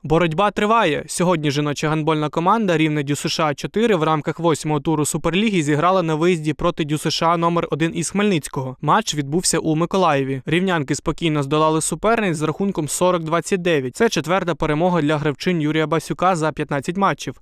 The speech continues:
Наразі рівнянки захищають від конкуренток четверте місце у турнірній таблиці.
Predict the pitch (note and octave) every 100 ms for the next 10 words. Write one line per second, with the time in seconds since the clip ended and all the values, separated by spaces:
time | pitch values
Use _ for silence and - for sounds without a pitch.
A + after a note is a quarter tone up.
0 | - E3 A3 G#3 D3+ D3 E3 F#3 E3 C#3
1 | - - E3 C#3 C3+ C3 D3+ - E3+ G#3
2 | E3+ - - D3+ D3 - D3 F#3+ - D#3+
3 | - F3+ G3 E3+ D3+ C#3 C3+ E3 E3 C#3
4 | -